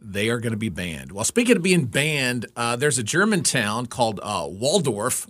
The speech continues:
like the, uh, hotel. Uh, they're telling cat owners they have to keep their cats inside until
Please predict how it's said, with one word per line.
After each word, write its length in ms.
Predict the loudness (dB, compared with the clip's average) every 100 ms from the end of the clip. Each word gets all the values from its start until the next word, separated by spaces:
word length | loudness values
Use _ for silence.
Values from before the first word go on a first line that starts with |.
| _
like 320 | -6 -6 -6
the, 220 | -8 -6 -4
uh, 100 | -4
hotel. 540 | -6 -2 -2 -2 -8 _ _ _ _ _ _
Uh, 240 | 0 0 0
they're 320 | -2 2 2 2
telling 400 | 2 2 0 -2
cat 400 | -2 2 2 2
owners 640 | -2 -2 -4 -2 0 -2 _ _ _ _ _ _ _ _
they 120 | -2 0
have 160 | 0
to 80 | 0
keep 380 | -4 -2 -2 0
their 120 | 0
cats 400 | 0 0 0 -2 -2
inside 760 | 0 2 2 2 4 4 2
until 760 | -2 -4 -4 -2 0 2 0